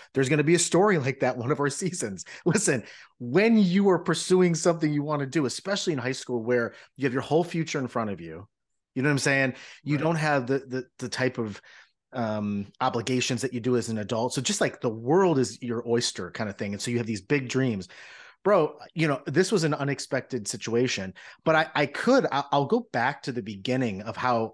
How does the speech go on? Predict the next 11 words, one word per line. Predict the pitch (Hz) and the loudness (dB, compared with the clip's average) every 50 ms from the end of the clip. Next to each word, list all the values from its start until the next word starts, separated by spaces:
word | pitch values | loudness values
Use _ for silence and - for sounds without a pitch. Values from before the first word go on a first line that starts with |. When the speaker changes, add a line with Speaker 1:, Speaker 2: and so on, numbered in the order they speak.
| _ - | _ -8
Speaker 1:
of | 110 110 | -8 -6
how | - 123 123 117 | -4 -2 -2 -2
this | 101 104 95 - | -2 -2 -4 -4
started, | - - - 131 135 127 95 92 82 - _ _ - | -4 -2 0 0 0 0 -2 -4 -10 -12 _ _ -10
actually, | 117 107 107 - 131 143 165 151 | -6 -6 -6 -4 -4 -4 -4 -4
Speaker 2:
Please. | - | -4
Speaker 1:
because | 120 - - - 120 - _ _ _ _ - - - - _ - | -8 -10 -8 -8 -10 -10 _ _ _ _ -20 -20 -20 -12 _ 0
it | 180 175 175 | 0 0 2
actually | 151 175 190 - - 202 | 2 0 0 2 0 0
started | - - 190 165 160 151 147 131 | 0 2 2 2 4 4 2 2
with, | 123 139 131 123 - | 2 2 2 2 -2